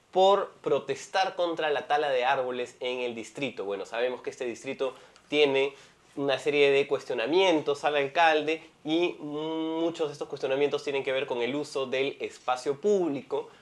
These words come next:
y las áreas verdes y cómo éstas se van privatizando o descuartizando. Vamos a hablar en unos minutos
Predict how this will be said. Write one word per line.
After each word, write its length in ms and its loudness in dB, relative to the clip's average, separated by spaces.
y 100 -4
las 240 -2
áreas 300 0
verdes 500 2
y 20 -18
cómo 260 -6
éstas 220 -12
se 120 -8
van 200 -6
privatizando 1080 -2
o 180 0
descuartizando. 880 -6
Vamos 240 2
a 40 2
hablar 360 4
en 140 -4
unos 240 0
minutos 500 -4